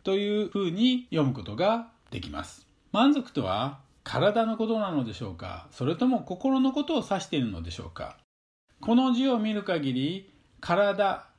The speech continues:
心ではなく体の方を重視しているように見えますが、私はそれはどちらかではなく、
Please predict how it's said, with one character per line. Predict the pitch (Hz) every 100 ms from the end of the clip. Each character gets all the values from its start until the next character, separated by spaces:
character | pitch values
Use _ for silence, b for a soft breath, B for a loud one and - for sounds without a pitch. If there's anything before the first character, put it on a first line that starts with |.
| -
心 | - 180 226 226 214 - 156
で | 185
は | 165
な | 139 170
く | 139 135 135 139
体 | - 143 180 208
の | 214
方 | 214 233 185
を | 110 87 -
重 | 131 156
視 | 131
し | 110
て | 135
い |
る | 113
よ | 120 113
う |
に | 95
見 | 113
え | 127
ま | 135
す | 135 101
が、 | 127 185 214 - b b b
私 | 190 240 - 220
は | 226
そ | 226 208
れ | 202
は | 202 220 226 - -
ど | 196
ち | 247 277
ら | 233 -
か | 143 107 - -
で | 143 190
は | 160
な | 113 151
く、 | 165 127 -